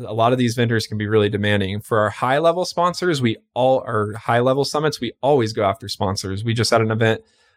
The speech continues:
again last week that did almost two hundred thousand dollars in just sponsorship revenue. In fact, they were able to take, they had a live event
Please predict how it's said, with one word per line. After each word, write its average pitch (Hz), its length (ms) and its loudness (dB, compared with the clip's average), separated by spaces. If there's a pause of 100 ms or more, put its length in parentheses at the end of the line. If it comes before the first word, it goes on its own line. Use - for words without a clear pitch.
(140)
again 110 320 -2
last 107 280 0
week 117 200 -2
that 98 160 -2
did 104 360 0 (220)
almost 117 380 0
two 127 100 0
hundred 107 240 0
thousand 107 300 0
dollars 104 320 0
in 101 160 -6
just 107 280 0
sponsorship 107 640 -2
revenue. 139 380 2 (420)
In 117 120 0
fact, 120 340 2
they 123 100 2
were 127 140 2
able 123 220 0
to 117 80 -6
take, 117 420 0
they 110 100 -2
had 113 140 2
a 104 60 0
live 127 320 0
event 120 400 -2